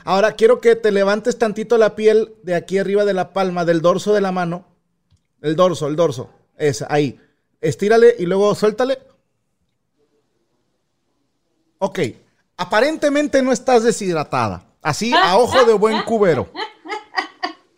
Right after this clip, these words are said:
Es un, es un sin-, es un signo de deshidratación cuando no, no, la piel pierde su elasticidad, Anita.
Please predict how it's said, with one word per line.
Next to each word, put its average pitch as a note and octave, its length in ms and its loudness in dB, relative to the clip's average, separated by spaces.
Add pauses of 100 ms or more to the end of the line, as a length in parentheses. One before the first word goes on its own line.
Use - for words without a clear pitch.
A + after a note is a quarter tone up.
(760)
Es A3 200 -2
un, C4+ 220 -8
es F#3+ 200 -2
un C4+ 200 -6
sin-, C4+ 400 -6
es A3 160 -6
un B3 100 -6
signo B3 340 -4
de A#3+ 140 2
deshidratación F3+ 640 -6
cuando G#3 300 -4
no, F#3+ 240 -4
no, F#3 540 -4
la E3+ 200 -6
piel F#3 280 -6
pierde F#3+ 280 -4
su F#3+ 140 -6
elasticidad, D3+ 800 -6
Anita. C3 400 -10